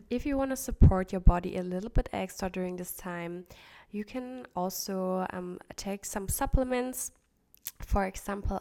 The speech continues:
I like to take my probiotics during this time. These are the good bacteria for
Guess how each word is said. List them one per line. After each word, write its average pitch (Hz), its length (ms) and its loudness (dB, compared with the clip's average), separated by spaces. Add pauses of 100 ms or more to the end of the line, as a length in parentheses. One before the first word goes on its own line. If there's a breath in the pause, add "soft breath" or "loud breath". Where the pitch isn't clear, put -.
I 185 140 -4
like 185 280 -6
to - 140 -12
take 185 360 -12
my 170 360 -10 (140)
probiotics 180 920 -8
during 247 260 -6
this 247 220 -10
time. 220 500 -8 (520 loud breath)
These 208 240 -8
are 190 280 -4
the 185 140 -10 (120)
good 220 220 -10
bacteria 202 760 -6
for - 160 -10